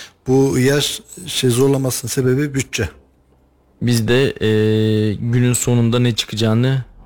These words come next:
Speaker 2: valla merakla bekliyoruz işin açıkçası. Umarım, e, ülkemiz için, E Y T'liler için yıllardır verdikleri bu mücadelede, e, alınan kararlar hem çalışanımıza hem işçimize hayırlı uğurlu
Speaker 1: Uğurlu olsun.
Speaker 2: olur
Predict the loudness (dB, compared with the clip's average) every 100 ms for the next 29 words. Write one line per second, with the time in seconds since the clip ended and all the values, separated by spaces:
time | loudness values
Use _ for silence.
0 | -4 0 2 2 2 2 0 -2 -2 -2
1 | -2 -4 -4 -4 -6 -2 -2 -4 -6 -6
2 | -4 0 2 2 0 -2 -2 0 -2 -2
3 | 0 0 0 -2 -2 -2 0 0 0 0
4 | 2 0 0 -2 0 2 0 0 0 0
5 | 0 -4 -2 -2 0 0 2 2 0 0
6 | -2 0 -2 -4 -14 -18 -4 -2 0 0
7 | 0 0 -2 -2 0 0 -2 -4 -4 -2
8 | -2 -2 0 0 0 0 -2 -4 -2 -2
9 | -2 -4 -2 0 0 -2 -4 _ -20 -20
10 | _ -6 0 2 2 0 -2 -4 _ -2
11 | 0 0 -4 -4 -4 -2 -2